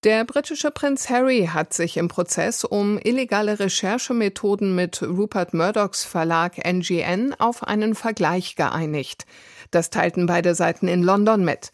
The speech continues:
Der Anwalt Harrys erklärte, der Verlag habe die unrechtmäßige Informationsbeschaffung durch das Boulevardblatt Sun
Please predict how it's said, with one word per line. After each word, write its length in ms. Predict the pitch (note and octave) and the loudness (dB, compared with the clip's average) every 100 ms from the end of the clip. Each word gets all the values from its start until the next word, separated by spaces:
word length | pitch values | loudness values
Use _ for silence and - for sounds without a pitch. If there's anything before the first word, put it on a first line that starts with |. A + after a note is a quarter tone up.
| - _ _ _ - | -20 _ _ _ 0
Der 120 | D3 | 2
Anwalt 380 | E3+ F#3 G3 G#3 | 2 0 0 0
Harrys 340 | G3 G#3 - | 0 0 0
erklärte, 720 | G3+ - G3 G3 A3+ A#3 C4 | -4 -2 -2 0 0 0 -2
der 200 | A3 G#3 | 0 0
Verlag 460 | G#3 G#3 G3 G3 A3 | 2 0 2 2 2
habe 200 | A#3+ A#3+ | 0 0
die 140 | G3+ | 0
unrechtmäßige 880 | G3 A#3+ B3+ G#3 G#3+ G#3 G3+ G#3 G3 | 0 0 0 -2 0 0 0 -2 0
Informationsbeschaffung 1400 | F#3+ F#3 F3 E3+ - A3+ C4 - A3 G#3 G#3 G3 F#3+ F3+ | -2 -2 -2 -2 -2 -4 -4 -2 -2 -2 -2 0 0 0
durch 180 | F3+ - | -2 -2
das 160 | E3+ | -4
Boulevardblatt 800 | - E3+ D#3 E3 E3 F#3+ D#3 D3 | -2 0 2 2 2 2 -2 -2
Sun 440 | - F3 D#3 G3 | -2 0 0 0